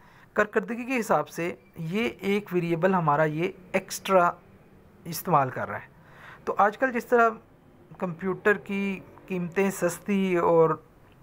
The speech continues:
स्पीड भी तेज़ आ रही है, तो इस चीज़ को हम छोड़ भी सकते हैं,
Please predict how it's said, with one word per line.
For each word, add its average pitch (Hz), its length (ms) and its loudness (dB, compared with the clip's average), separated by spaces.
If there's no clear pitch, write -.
स्पीड 208 420 0
भी 208 120 0
तेज़ 208 320 6
आ 156 100 4
रही 143 160 -6
है, 156 160 -8
तो - 140 -10
इस - 140 -6
चीज़ 254 180 -6
को 254 120 2
हम 233 180 2
छोड़ 214 360 4
भी 165 120 -4
सकते - 360 -10
हैं, 101 180 -12